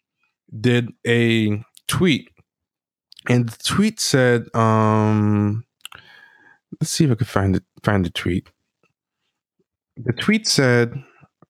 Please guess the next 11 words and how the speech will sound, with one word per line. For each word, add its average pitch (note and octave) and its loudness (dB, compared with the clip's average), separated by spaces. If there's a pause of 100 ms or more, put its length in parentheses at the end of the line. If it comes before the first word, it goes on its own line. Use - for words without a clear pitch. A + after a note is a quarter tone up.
(320)
I B2 2
have A2+ 2
it F#2 -2 (320)
close G2+ -2
by. F#2+ -4 (140)
Here D3+ 2
it A2+ 2
is. G2+ 0 (1200)
The - -4
tweet F#3 -6
said, C3+ 0